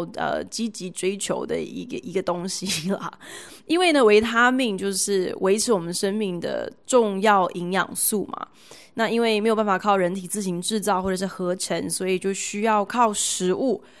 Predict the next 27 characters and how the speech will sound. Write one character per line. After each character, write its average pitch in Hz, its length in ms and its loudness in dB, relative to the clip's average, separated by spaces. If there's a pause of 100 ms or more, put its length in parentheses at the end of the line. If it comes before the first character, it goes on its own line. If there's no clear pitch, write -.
(160)
来 185 300 2
均 240 400 -2
衡 175 240 -4
的 180 100 -2
摄 202 240 2
取。 - 320 -8 (400)
不 330 140 4
同 302 120 8
种 214 200 2
类 233 80 2
的 220 80 4
维 190 100 6
他 196 220 -2
命 220 240 -2
呢， 180 120 -2
各 196 120 -2
有 170 120 2
各 190 200 -2
自 185 180 -4
的 170 100 -4
功 226 380 2
能， 208 240 -2
各 202 160 -6
自 180 100 -10
的 180 120 -6
好 - 300 -2
处。 - 340 -2